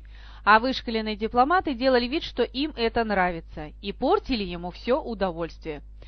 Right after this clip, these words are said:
Ты мне лучше объясни, сколько выпили твои родители в ту ночь, когда тебя зачали? Как ты мог допустить, чтобы посторонний человек вскочил в твой телепорт и попал на Альфу, в мир, о котором он даже знать не должен,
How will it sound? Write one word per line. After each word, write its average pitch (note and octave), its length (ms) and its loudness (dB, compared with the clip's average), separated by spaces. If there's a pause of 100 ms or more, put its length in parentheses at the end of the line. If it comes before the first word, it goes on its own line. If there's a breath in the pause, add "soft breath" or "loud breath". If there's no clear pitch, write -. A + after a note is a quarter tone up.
(260 loud breath)
Ты E4+ 120 0
мне E4+ 140 -2
лучше D#4 280 -2
объясни, B3+ 560 -4
сколько D#4 460 -4
выпили A#3 320 -2
твои G3 220 -2
родители G3+ 480 -2
в - 60 -8
ту G#3+ 140 -4
ночь, B3 240 -4
когда G3 320 -2
тебя G3+ 260 -4
зачали? F#3+ 500 -6 (420 loud breath)
Как E4+ 220 4
ты C#4 140 -2
мог A#3 220 -2
допустить, G#3+ 640 -6
чтобы A#3+ 340 -4
посторонний D4+ 540 0
человек B3 400 0
вскочил C4+ 460 -2
в A3 60 -10
твой A#3 220 0
телепорт D4 560 0
и A3 120 -8
попал A#3 380 4
на C#4 220 4
Альфу, D#3 360 0 (400 loud breath)
в F#3+ 100 -8
мир, C#4 340 2
о G3+ 100 6
котором A#3+ 460 2
он A#3+ 160 -2
даже A#3 340 4
знать F#3 400 0
не B3 140 -4
должен, F3 540 -2